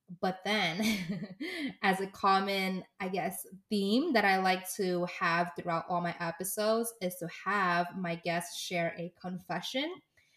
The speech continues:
And this can be, again, received any way that you like. It can be something silly, something serious. You're an open book, so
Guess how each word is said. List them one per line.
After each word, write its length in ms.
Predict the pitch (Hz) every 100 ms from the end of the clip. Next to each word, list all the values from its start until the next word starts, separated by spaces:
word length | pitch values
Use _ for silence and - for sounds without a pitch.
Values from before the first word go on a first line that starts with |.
| _ _
And 380 | 208 202 196 185
this 200 | 247 254
can 300 | 320 339 311
be, 240 | 262 254
again, 440 | 220 208 185 190 208
received 540 | 202 - 196 190 185 -
any 240 | 214 226 233
way 560 | 196 190 190 202 202 - -
that 180 | 185
you 100 | 185
like. 300 | 175 156 170 - _ _
It 120 | 190 196
can 120 | 180
be 100 | 180
something 360 | 185 175 175
silly, 580 | 185 - 294 302 294 285
something 360 | 262 190 175 170
serious. 600 | - 233 220 226 208 214 - - - _ _ _ -
You're 260 | 190 247
an 100 | 277
open 320 | 208 202 196
book, 340 | 185 175 175 175
so 380 | - 175 160